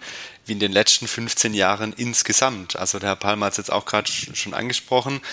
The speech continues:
Und wenn Sie sagen, grad in dem Bereich Lustenau-Ohren, da kommen ungefähr zwanzig Megawatt Peakleistung hin, ähm, da ist aber auch noch die Wärme mit dabei mit der Solarthermieanlage.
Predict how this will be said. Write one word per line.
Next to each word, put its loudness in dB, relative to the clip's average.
Und -6
wenn -4
Sie 2
sagen, 2
grad 0
in -8
dem -2
Bereich 2
Lustenau-Ohren, -2
da 2
kommen -6
ungefähr -4
zwanzig -2
Megawatt -2
Peakleistung -4
hin, -6
ähm, 0
da 2
ist 2
aber -4
auch -6
noch -4
die -6
Wärme 0
mit -6
dabei 0
mit -2
der 0
Solarthermieanlage. 2